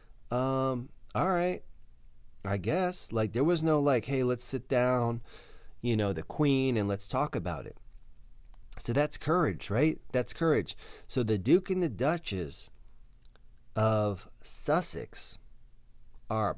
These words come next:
bouncing, and they're getting ready to start. And as I was reading, something that really stuck out to me that I thought was pretty interesting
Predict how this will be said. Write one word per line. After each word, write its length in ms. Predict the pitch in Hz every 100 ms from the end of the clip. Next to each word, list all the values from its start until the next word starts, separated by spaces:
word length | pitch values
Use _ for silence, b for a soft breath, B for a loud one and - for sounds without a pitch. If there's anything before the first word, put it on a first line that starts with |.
| -
bouncing, 540 | 90 95 120 113 - - - - - - - -
and 160 | 110
they're 120 | 131
getting 180 | 139 135
ready 200 | 127 113
to 40 | 107
start. 240 | - 123
And 80 | 127
as 160 | 143
I 60 | 147
was 240 | 139 110
reading, 480 | 117 214 226 117 85 B B B B
something 480 | - 156 180 190 185
that 140 | 165
really 320 | 110 151 151
stuck 380 | 120 - 127 113
out 220 | 110 127 -
to 80 |
me 240 | 156 170 170
that 160 | 139
I 80 | 110
thought 300 | 101 123 120
was 180 | 95 95
pretty 480 | - - 127 127 110
interesting 640 | 143 147 110 - 90 82